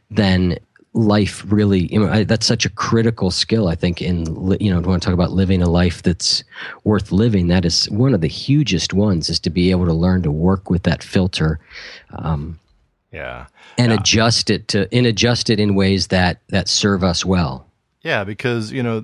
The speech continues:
Speaker 2: it's another, getting back to some of the science part of it, that we, you know, referencing what we talked about earlier,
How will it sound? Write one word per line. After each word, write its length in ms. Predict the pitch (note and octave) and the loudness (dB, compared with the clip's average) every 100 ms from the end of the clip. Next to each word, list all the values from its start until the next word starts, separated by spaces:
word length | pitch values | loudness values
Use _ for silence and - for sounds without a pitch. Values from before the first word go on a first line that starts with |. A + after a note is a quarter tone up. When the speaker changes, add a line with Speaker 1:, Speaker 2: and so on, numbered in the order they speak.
| - | -8
Speaker 2:
it's 240 | - G#2 | -12 -4
another, 280 | A#2 A#2 A#2 | -2 0 -2
getting 340 | G#2+ G2+ A2+ | -6 -2 0
back 200 | G#2+ A2+ - | 2 0 -2
to 160 | G#2+ | -8
some 160 | - A2+ | -4 -4
of 60 | |
the 60 | F#2+ | -4
science 360 | - C#3 F3 - | -2 0 0 -2
part 240 | - F#2+ | -2 -2
of 80 | F#2+ | -2
it, 60 | |
that 80 | F#2+ | -8
we, 80 | G2 - - | -10 -14 -10
you 80 | G#2 | -8
know, 60 | F#2+ | -4
referencing 480 | A#2 A#2 A2 A2 | -4 -4 -6 -4
what 100 | G#2 | -6
we 60 | G2 | -8
talked 220 | - G2+ | -10 -10
about 140 | F#2+ F#2+ | -8 -6
earlier, 340 | D3+ G#2 F#2 | -4 -4 -6